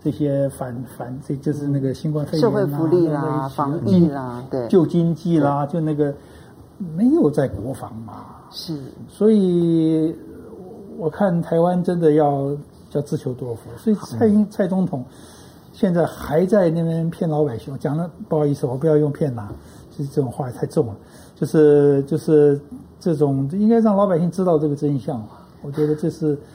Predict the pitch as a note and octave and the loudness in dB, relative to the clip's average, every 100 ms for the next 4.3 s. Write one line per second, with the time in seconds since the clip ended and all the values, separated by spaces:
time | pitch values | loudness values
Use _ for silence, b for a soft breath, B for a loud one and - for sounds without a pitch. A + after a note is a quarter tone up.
0 | B B B - D#3 - D#3 D3+ C#3+ C#3 | B B B -2 -2 4 6 8 6 2
1 | C3+ C3 C3 C#3 D#3+ C#3+ B2+ D#3 C3 C#3 | 0 -2 -4 -2 -2 -2 0 0 0 -2
2 | B2+ C3+ C3 A2+ A#2 A2+ - G3 G#3 A3+ | -4 -8 -8 -10 -10 -14 -4 0 2 4
3 | G#3+ G#3+ E3+ F#3 G#3+ C#3 D#3+ D3 C#3+ A2+ | 4 4 2 0 -2 -2 0 0 0 -2
4 | G#2 - | -10 -16